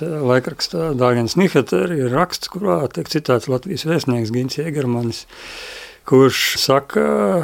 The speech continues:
ka tas ir Krievijas karš pret rietumiem, un pat ja mēs to neapzināmies, tad mums ir jādara viss iespējamais, lai Krievijai neizdotos. Proti, Krievija, grūti pateikt, vai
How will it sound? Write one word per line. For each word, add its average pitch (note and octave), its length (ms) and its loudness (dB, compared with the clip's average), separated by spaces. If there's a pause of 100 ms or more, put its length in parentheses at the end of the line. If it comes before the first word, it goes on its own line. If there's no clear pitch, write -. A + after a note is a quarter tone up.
(200)
ka B2+ 140 -4
tas C3 180 0
ir A#2 140 0
Krievijas A#2 420 4
karš C#3 300 0
pret - 320 -8 (200)
rietumiem, F#3+ 600 0
un B2+ 100 -4
pat B2+ 220 0
ja A#2 60 2
mēs A#2+ 260 0
to B2 160 -2
neapzināmies, B2+ 880 0
tad A#2 160 -2
mums C3+ 340 -2
ir B2 320 0 (300)
jādara A#2 400 2
viss B2+ 240 0
iespējamais, F3+ 880 -4
lai A#2+ 480 -2 (160)
Krievijai A#2 480 0 (560)
neizdotos. C#3+ 580 2
Proti, D3 800 8
Krievija, E3 800 6 (500)
grūti G3+ 400 4
pateikt, A#2+ 400 4
vai B2+ 140 0